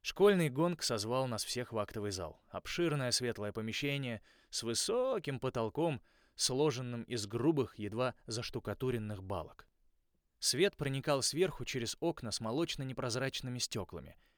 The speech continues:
и снаружи увидеть ничего внутри было нельзя.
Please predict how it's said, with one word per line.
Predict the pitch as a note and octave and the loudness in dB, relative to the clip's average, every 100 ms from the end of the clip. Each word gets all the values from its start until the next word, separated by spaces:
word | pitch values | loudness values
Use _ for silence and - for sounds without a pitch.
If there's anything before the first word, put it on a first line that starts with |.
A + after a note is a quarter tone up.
| _ _ | _ _
и | - | -4
снаружи | A2+ A2 D#3 G#3 D#3 | -2 0 2 2 2
увидеть | B2 B2+ G2+ | 2 0 -4
ничего | A2+ G#2+ A#2 A2+ | -6 -4 -2 -2
внутри | A2+ C3 F#3 | -2 -2 -2
было | B2 C#3+ | 0 0
нельзя. | C3+ A2+ E2+ - | 0 -2 -4 -8